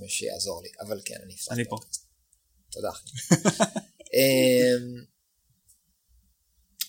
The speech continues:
Speaker 1: מה כדאי לך לעשות באינסטגרם?
Speaker 2: אם אני בעל האינסטגרם, כי אתה יודע, כשאתה
Speaker 1: המון דברים.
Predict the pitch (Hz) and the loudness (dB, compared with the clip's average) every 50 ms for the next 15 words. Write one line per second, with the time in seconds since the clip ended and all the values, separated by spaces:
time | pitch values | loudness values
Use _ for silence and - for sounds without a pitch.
0 | 127 120 120 117 - 131 113 110 110 113 101 90 - - 107 110 120 123 123 - | -2 0 0 0 0 0 2 4 4 4 4 2 0 2 2 2 4 6 6 6
1 | 123 120 98 90 98 113 - - 90 85 92 104 113 233 240 - - _ - 165 | 4 2 -2 -6 4 6 6 6 6 4 0 0 -2 -4 -6 -12 -8 _ 6 10
2 | 170 160 143 139 127 117 117 127 123 120 - - 113 110 120 123 143 - - _ | 10 10 10 10 10 10 8 8 6 4 0 -2 -2 -2 -2 -4 -4 -6 -10 _
3 | _ _ _ - 139 135 127 123 135 143 151 151 123 113 - - - - 117 117 | _ _ _ 4 8 8 8 10 8 8 10 10 8 8 6 0 -2 0 0 0
4 | 117 113 113 110 107 - - - - - 110 104 110 113 123 151 160 185 180 123 | 2 0 -2 -2 -4 -6 -8 -12 -14 -12 -8 -4 -2 -2 0 2 4 4 6 6
5 | 104 92 | 4 2